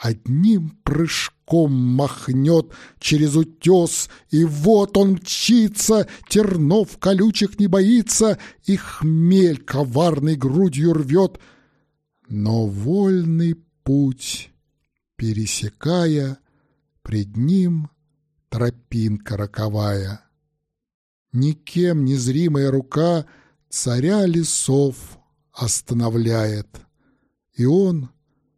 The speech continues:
как гибель не близка, свой прежний путь не продолжает. Тоже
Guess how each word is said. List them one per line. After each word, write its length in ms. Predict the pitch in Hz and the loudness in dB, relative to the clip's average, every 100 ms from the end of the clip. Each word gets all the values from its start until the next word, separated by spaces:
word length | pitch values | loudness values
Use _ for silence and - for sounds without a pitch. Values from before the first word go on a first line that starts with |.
| _ - | _ -8
как 220 | 123 - | -6 -6
гибель 600 | 113 107 147 143 120 113 | -8 -4 -2 0 -2 -2
не 160 | 110 110 | -2 -2
близка, 800 | 101 104 95 - - 165 165 147 _ _ _ _ _ _ _ | -2 -4 -6 -4 -2 0 0 -6 _ _ _ _ _ _ _
свой 400 | - 104 107 104 | -10 -4 -2 -4
прежний 760 | - 131 190 180 139 135 143 | -4 0 0 -2 -2 -4 -4
путь 800 | 131 _ - 120 120 - - - _ _ _ _ _ _ _ | -6 _ -2 -2 -2 -6 -12 -14 _ _ _ _ _ _ _
не 260 | 110 113 113 | -4 -2 -2
продолжает. 1000 | 113 113 110 107 98 98 104 107 104 101 - - _ _ _ _ _ _ _ _ _ _ _ | -4 -4 -4 -4 -4 -4 -4 -4 -6 -8 -16 -20 _ _ _ _ _ _ _ _ _ _ _
Тоже 800 | 160 165 165 160 120 123 131 120 | 2 6 6 6 4 2 2 0